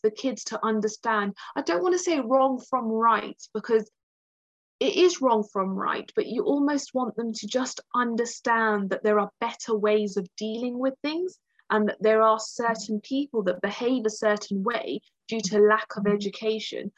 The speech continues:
Speaker 1: So this education of, you know, expressing yourself emotionally, being able to achieve what you can with positive emotional behavior, behavior,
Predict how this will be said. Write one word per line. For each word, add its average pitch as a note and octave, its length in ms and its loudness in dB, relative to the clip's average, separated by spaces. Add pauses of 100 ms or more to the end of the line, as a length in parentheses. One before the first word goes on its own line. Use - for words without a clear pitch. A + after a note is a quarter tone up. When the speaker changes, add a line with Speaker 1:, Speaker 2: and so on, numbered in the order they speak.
(120)
Speaker 1:
So A3 180 6
this C4 260 0
education A3+ 840 -2
of, G#3 160 4 (280)
you B3 100 -4
know, A3 140 2
expressing A3+ 680 -2
yourself G#3 420 2
emotionally, G#3 720 2
being A3+ 260 -2
able A#3 380 0
to - 140 -2
achieve A3 480 -4
what G3+ 200 0
you G3+ 100 -2
can A3 360 -2
with G3+ 140 0 (180)
positive C4 460 2
emotional F#3+ 500 -2
behavior, F#3+ 680 0 (440)
behavior, G#3+ 640 2